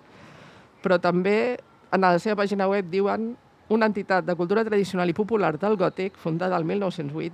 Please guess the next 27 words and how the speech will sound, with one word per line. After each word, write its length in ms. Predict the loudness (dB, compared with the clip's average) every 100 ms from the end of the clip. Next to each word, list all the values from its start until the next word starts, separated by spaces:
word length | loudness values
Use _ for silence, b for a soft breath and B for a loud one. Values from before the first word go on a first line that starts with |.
| -2
dedicada 440 | 0 0 0 0
a 20 | 2
la 80 |
investigació, 800 | 2 0 -2 -4 -4 -4 -6 -8 -6
compilació, 640 | 0 0 2 -2 -4 -8 -6 -2
conservació 680 | -2 0 -2 -4 -4 -8 -8 -4
i 120 | -2
divulgació 520 | 0 2 0 -2 -4
de 80 | -2
la 100 | -4
dansa 400 | -6 -8 -8 -10 -4
i 80 | -2
els 140 | -2
costums 360 | -4 -6 -4 -2
tradicionals 480 | -2 -4 -4 -6 -6
catalans 520 | -6 -4 -4 -4 -8 -16 B B B B 0
en 100 | 0 2
totes 260 | 2 4
les 120 | 2 0
seves 240 | -2 0
vessants, 560 | -2 0 2 2 -2 -6 -2
amb 180 | 2 2
el 80 |
marge 240 | 2 4 2
i 40 | 2
rigor 300 | 0 0 0
històric 420 | -2 0 0